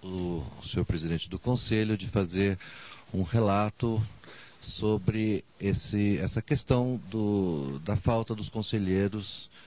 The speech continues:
ambientalistas, é, no consema e nas comissões temáticas por mais de duas, é, vezes. E eu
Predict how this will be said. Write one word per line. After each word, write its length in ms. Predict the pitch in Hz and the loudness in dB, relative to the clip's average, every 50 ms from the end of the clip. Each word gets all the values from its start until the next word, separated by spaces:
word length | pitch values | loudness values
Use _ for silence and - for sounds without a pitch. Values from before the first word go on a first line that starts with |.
| - - | -20 -10
ambientalistas, 1120 | - 87 95 95 104 104 101 - 90 87 85 92 98 98 - - - 110 104 87 - - - - - - - - - - - - - - - - - - | -6 -6 -2 0 0 0 0 0 0 0 2 2 2 0 0 0 0 0 0 0 -6 -12 -16 -20 -20 -20 -20 -20 -20 -20 -20 -20 -20 -20 -20 -14 -8 -2
é, 560 | 76 87 90 90 90 90 90 90 90 87 80 - - - - - | 0 2 4 4 4 4 2 2 0 0 -2 -6 -10 -16 -14 -8
no 140 | 92 90 - | -6 -6 -4
consema 800 | - 90 90 - - - 98 98 101 107 110 110 110 110 98 | -4 -4 -4 -4 -2 0 2 4 4 4 2 2 2 0 0
e 120 | - 95 92 | 0 -2 -2
nas 380 | 87 90 90 87 - - - | 0 0 0 0 -2 -4 -8
comissões 880 | - - 98 90 90 85 - - - 92 95 101 107 107 107 - - - - - - - - - | -6 -4 -4 -2 -2 -2 -4 0 2 2 4 4 2 0 -2 -6 -10 -12 -16 -20 -20 -20 -20 -10
temáticas 800 | - 85 82 85 87 92 101 104 - - - - 104 104 87 - - _ | -4 -2 0 2 2 2 2 0 -2 -6 -4 0 0 0 0 -4 -10 _
por 140 | - 110 101 | -6 -4 -2
mais 300 | 90 90 92 95 98 90 | 0 2 2 2 2 2
de 100 | 78 90 | 0 -4
duas, 720 | 85 80 95 98 101 101 95 92 85 - - - - - - - - - - - - | -2 0 0 2 4 4 2 2 0 -2 -8 -10 -12 -14 -16 -18 -20 -20 -16 -8 -2
é, 500 | 90 87 87 87 85 87 87 85 82 76 67 - | 0 2 4 4 4 4 4 4 2 0 -2 -4
vezes. 640 | 73 - 87 85 78 69 - - - - - - - - _ _ _ - - - - - - - - - - - - - - - - _ _ - | -4 0 2 2 2 2 -2 -6 -8 -8 -8 -8 -12 -16 _ _ _ -20 -20 -20 -20 -20 -20 -18 -18 -18 -20 -20 -20 -20 -20 -20 -20 _ _ -10
E 160 | 180 151 147 | -4 0 4
eu 420 | 147 160 165 170 175 170 147 120 | 4 4 6 4 4 2 0 -2